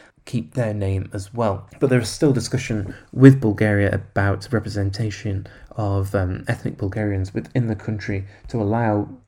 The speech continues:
the Republic of North Macedonia's access to the E U, which would of course open its economy and hopefully advance its wine industry.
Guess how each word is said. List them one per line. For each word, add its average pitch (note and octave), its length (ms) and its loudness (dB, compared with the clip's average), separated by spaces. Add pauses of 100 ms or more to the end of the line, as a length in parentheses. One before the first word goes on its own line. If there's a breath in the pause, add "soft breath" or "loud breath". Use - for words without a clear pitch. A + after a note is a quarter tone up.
(120)
the A2 100 -4
Republic G2+ 420 -2
of - 60 -12
North G2 240 -4
Macedonia's G2+ 720 -4
access G#2+ 480 -4 (100)
to G#2 240 -2
the G2+ 260 -4
E A2 140 0 (240)
U, - 100 2 (380 loud breath)
which - 160 -12
would - 80 -16
of - 140 -20
course G2 360 -8
open G2 500 -8
its - 240 -12
economy A2 520 -2 (260 loud breath)
and A2 140 -4
hopefully A2+ 460 -4
advance G2+ 480 -6
its - 200 -12
wine A#2+ 460 -2
industry. G2 540 -6